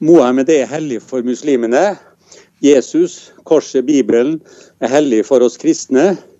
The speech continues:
Andre har selvsagt frihet til å håne det som er hellig for oss, men jeg vil anbefale andre å avstå fra det. En ytringsfrihet er ingen plikt til å trykke hva som helst.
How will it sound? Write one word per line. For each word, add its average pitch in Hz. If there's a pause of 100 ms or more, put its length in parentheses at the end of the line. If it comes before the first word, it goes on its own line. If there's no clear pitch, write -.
(560)
Andre 139
har 131
selvsagt 131
frihet 120
til 117
å 123
håne 143
det 113
som 120
er 110 (420)
hellig 135
for 151
oss, - (720)
men 139
jeg 139
vil 143
anbefale 120
andre 135
å - (200)
avstå 95
fra 104
det. 151 (720)
En 127
ytringsfrihet 131
er 143
ingen 131
plikt - (360)
til 123
å 117
trykke 127
hva 107
som 104
helst. -